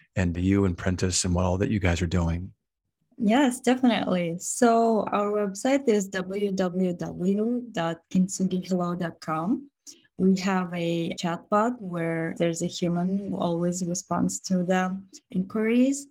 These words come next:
Speaker 2: We also have our consumer application, Kintsugi, available in the Apple App Store. We periodically take down the paywall and listeners can download the application. So those are the two main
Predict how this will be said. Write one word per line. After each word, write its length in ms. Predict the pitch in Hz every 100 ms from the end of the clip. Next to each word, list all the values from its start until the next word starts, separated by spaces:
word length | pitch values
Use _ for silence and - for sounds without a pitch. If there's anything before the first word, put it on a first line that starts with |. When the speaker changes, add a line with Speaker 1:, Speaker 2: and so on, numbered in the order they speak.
| _ _ _ 190
Speaker 2:
We 140 | 196
also 320 | 196 190 190
have 260 | 196 214 190
our 160 | 190
consumer 460 | 185 196 190 214 196
application, 880 | 185 185 196 196 175 180 - 240 277
Kintsugi, 840 | - 190 190 175 170 170 202 277 320 _ _ _ _ -
available 600 | 175 185 180 175 185 185
in 260 | 190 185
the 180 | 180 -
Apple 280 | 180 185 185
App 240 | - 175
Store. 460 | - - 233 269 330 _ _ _
We 360 | 170 185 185 185
periodically 760 | 185 190 180 170 180 190 208 202
take 300 | 202 175 -
down 200 | 180 185
the 100 | 190 -
paywall 640 | 170 165 185 220 247 269 277
and 460 | 165 165 160 165 156
listeners 540 | 190 190 196 180 175 -
can 300 | 180 175 175
download 460 | 165 165 175 175 -
the 60 | 175
application. 1160 | 165 165 165 - 160 - 185 - 233 294 -
So 160 | - 190
those 260 | 185 202
are 60 | 202
the 140 | 196
two 160 | 196 196
main 280 | 190 175